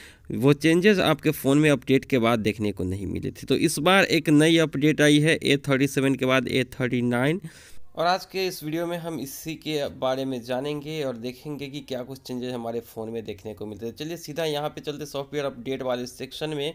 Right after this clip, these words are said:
यहाँ पर आप देख सकते हैं सॉफ्टवेयर अपडेट में एक नोटिफिकेशन आई हुई है। तो चलिए डिटेक्टिंग यहाँ पे हो रही है, ए थर्टी नाइन वर्जन है, जो कि वन नाइंटी सिक्स एम बी की है, यहाँ पर आप देख सकते हैं।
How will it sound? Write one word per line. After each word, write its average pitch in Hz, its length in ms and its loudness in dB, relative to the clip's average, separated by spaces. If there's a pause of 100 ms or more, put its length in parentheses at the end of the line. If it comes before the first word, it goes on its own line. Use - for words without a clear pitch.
(440)
यहाँ 165 120 2
पर 190 80 -4
आप 190 100 0
देख 180 180 -6
सकते 185 260 -8
हैं 196 80 -4
सॉफ्टवेयर 160 340 -4
अपडेट 151 340 -6
में 151 180 -4
एक 135 180 -10
नोटिफिकेशन 135 640 -8
आई 151 120 -2
हुई 156 160 -6
है। 165 100 -6
तो 165 120 -12
चलिए 151 180 -4
डिटेक्टिंग 143 580 -8
यहाँ 147 160 -4
पे 151 100 -8
हो 147 180 -4
रही 147 220 -6
है, 151 60 -2
ए 139 200 -6
थर्टी 131 300 -8
नाइन 127 220 -2
वर्जन 139 380 -6
है, 156 80 -4
जो 123 140 -12
कि 131 220 -10 (420)
वन 151 220 2
नाइंटी 139 320 -2
सिक्स 139 320 -12
एम 127 200 -6
बी 131 100 -6
की 131 140 -12
है, 135 120 -6
यहाँ 113 280 -8
पर 117 160 -4
आप 110 200 -6
देख 98 320 -12
सकते - 360 -16
हैं। - 240 -18